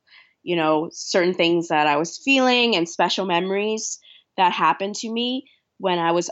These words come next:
on those trips versus, uh, you know, more generic caption that's kind of like,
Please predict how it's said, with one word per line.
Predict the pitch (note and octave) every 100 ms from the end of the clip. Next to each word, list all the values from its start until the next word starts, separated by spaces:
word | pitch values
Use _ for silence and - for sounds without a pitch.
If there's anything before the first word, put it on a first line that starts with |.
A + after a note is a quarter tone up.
| -
on | E3
those | E3 E3 -
trips | - E3+ A3+ - -
versus, | F3+ E3 E3+ E3+ D#3+ E3 - - - - _
uh, | E3 D#3 D#3 D#3 D3+ -
you | E3+
know, | D#3+ D#3
more | E3+ E3 E3
generic | E3+ E3+ F3 E3+ E3 - _ -
caption | - F3+ - E3+ D#3
that's | D3+ D3
kind | - D#3+
of | C#3+
like, | - D3+ -